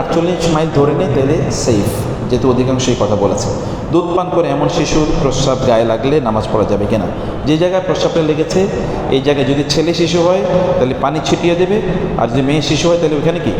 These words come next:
পানি ঢেলে দেবে, মানে ধুয়ে দেবে জায়গাটা, তাহলে নামাজ হয়ে যাবে। বাচ্চাদের মোবাইল দেখানো ছা-, খাওয়ানো যায় না, এ থেকে বাচ্চার উপায় কি? খাওয়াবেন না, খাওয়াবেন না।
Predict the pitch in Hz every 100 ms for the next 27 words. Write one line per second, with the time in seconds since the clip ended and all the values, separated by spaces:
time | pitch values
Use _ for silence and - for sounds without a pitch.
0 | - 131 131 139 151 131 113 120 113 143
1 | 139 127 98 - - - - - - -
2 | - - - - - 113 156 165 117 107
3 | 104 87 80 80 - - - 135 151 185
4 | 180 151 151 180 170 160 160 151 139 131
5 | 131 127 131 110 101 87 - - - -
6 | 151 165 135 170 156 131 170 160 175 180
7 | 160 175 185 - - - - - - -
8 | - - - - - - - - - -
9 | - - - - 143 156 151 110 -